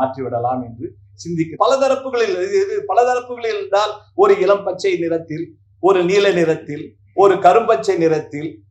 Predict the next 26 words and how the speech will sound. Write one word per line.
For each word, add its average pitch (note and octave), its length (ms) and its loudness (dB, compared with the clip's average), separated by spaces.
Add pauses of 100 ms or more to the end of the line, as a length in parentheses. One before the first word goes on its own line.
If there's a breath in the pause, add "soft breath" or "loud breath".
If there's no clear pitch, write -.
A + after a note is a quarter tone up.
ஒரு F#3 340 4
சிகப்பு G#3+ 420 4
நிறத்தில், D#3+ 680 -2
நாம் F3 360 4
எல்லா C4 560 2
நிலங்களிலும் G#3 800 -4
ப-, E3+ 260 4 (160)
எல்லா E3+ 260 8 (120)
பரிமாணங்களிலும் F#3+ 840 2
சிதறை E3+ 240 0
கிடக்கின்றோம். B2 640 -8
நம்மை D#3 380 -4
இணைக்கின்ற A#3 540 -4
ஒரு E3 240 -2
கோடி F3 240 -4 (120)
ஈழமாக F#3+ 460 2
இருந்தாலும் C#3 580 2
கூட, D3 300 2 (240 loud breath)
அதற்கான F3+ 600 -2
தத்துவார்த்த A#3+ 680 -2
ரீதியாக E3 600 2
அரசியல் D#3+ 520 0
கட்சிகளுடன் C#3+ 480 -8
நம்மால் C#3 480 0
கையாள C3+ 400 0
முடியவில்லை. G#2+ 520 -18